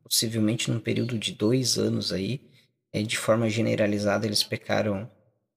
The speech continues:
dez vezes contra o Senhor. É, a gente precisa entender que todo o pecado, ele vai ter uma punição,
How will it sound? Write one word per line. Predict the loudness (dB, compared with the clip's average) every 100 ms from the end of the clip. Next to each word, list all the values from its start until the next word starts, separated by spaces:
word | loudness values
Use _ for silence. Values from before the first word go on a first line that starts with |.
| _ _ _ _ _
dez | 4 4 0
vezes | -2 -2 -2 0 -2
contra | 0 -4 -4 4
o |
Senhor. | 4 4 0 -2 -2 -6 -16 _ _ _ _ _ _ _
É, | -10 -6 -6 -8 -12 _ _ _ _ _ _ _ _ _ _ _ _
a |
gente | -2 -2 -2
precisa | 0 0 2 2
entender | 2 2 2 0
que | -4 -6 -6 -6 -18 _ _
todo | 0 2 2 -2 0 0 0
o | -4
pecado, | -8 -6 -8 -4 0 0 0 -6 -12 -14 _ _ _ _ _ _ _
ele | -4 -2
vai | 2 2
ter | 0 -2 0
uma | 2 0
punição, | -2 -4 -2 0 0 2 0 -2